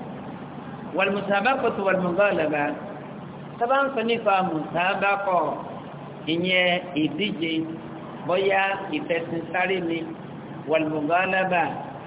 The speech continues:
àbí kí wíwo talent tó lè borí ẹnì kejì. Èròǹgbà àkọ́kọ́ tí ṣẹ̀ríà fi gbé kalẹ̀ ní at-tamarrunu ala al-quwwa. Ìyẹ́ bó ní kálukú ni ló ṣe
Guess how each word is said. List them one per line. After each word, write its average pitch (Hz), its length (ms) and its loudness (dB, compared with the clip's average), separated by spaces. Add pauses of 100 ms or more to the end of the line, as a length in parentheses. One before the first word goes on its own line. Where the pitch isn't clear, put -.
(140)
àbí 156 280 -2
kí 214 160 -4 (260)
wíwo 190 420 0 (380)
talent 185 480 2
tó 208 120 -2
lè 185 220 0
borí 185 420 0 (200)
ẹnì 160 280 0
kejì. 160 360 -4 (1160)
Èròǹgbà 190 640 2 (120)
àkọ́kọ́ 180 640 2 (240)
tí 240 160 -6
ṣẹ̀ríà 208 440 4 (120)
fi 175 240 -4
gbé 175 300 0
kalẹ̀ 165 480 0
ní 170 240 0 (720)
at-tamarrunu 156 960 0 (160)
ala 151 200 -2
al-quwwa. 165 600 0 (800)
Ìyẹ́ 175 440 2
bó 247 160 6 (100)
ní 170 180 2
kálukú 190 580 0 (300)
ni 165 140 -2
ló 196 180 4
ṣe 202 200 0